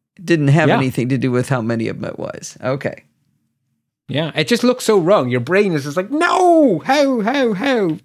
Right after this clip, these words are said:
Speaker 2: But it's because you're doing a str-, because you're treating them as letters, not as, as numbers.
Speaker 1: Great,
Speaker 2: Or
Speaker 1: great, great.
Speaker 2: lexically.
Speaker 1: All right.
Speaker 2: Right. That
Speaker 1: Good.
Speaker 2: is going to do it for now. Uh, and then next time, we're going to get to learn about all the cool functions, which is gonna make our J Q filters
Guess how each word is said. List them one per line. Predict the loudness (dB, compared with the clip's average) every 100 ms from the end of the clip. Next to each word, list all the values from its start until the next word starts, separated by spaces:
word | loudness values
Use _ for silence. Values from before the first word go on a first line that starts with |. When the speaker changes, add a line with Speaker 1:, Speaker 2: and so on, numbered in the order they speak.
| -2
Speaker 2:
But | -2
it's | 0
because | -2 0 0
you're | 2
doing | 2
a | 2
str-, | -2 -2 -2
because | 0 0 0 0
you're | 0
treating | 2 2 2
them | 2
as | 2
letters, | 2 0 -4 -10 -18 _ _ _ _ _ _ _
not | 0 2 2
as, | 0 -2 -4
as | -4 -4
numbers. | -4 -6 -10 -16 _ _ _ _ _ -14
Speaker 1:
Great, | -4 -2 -2
Speaker 2:
Or | -4 -4
Speaker 1:
great, | -2 2
great. |
Speaker 2:
lexically. | 2 2 0 -2 -6 -10 _ _ _ _ -20 -20 -20 _ _ _ -20 -8
Speaker 1:
All | -2 2
right. | 0
Speaker 2:
Right. | -2 -10 -18 _ _ _ _ _ _ _ _ _ _ _ -4
That | 2 4
Speaker 1:
Good. | 4
Speaker 2:
is | 2
going | 2 0
to | 0
do | 0 0
it | 0
for | -4 -4
now. | 0 0 2 2 2
Uh, | 0 0 0 -2
and | 0 0
then | 2 2
next | 0 0
time, | 0 0 0
we're | 0
going | -2 -2
to |
get | -2 -2
to | 0
learn | 0
about | 0 0
all | 2 4 4 2
the | 0
cool | 0 0
functions, | 0 -4 -4 -8 -8
which | -4
is | -2
gonna | 0
make | 0 0 -2
our | -4
J | 0 -2
Q | 0 -2
filters | 0 -2 -2 -4 -6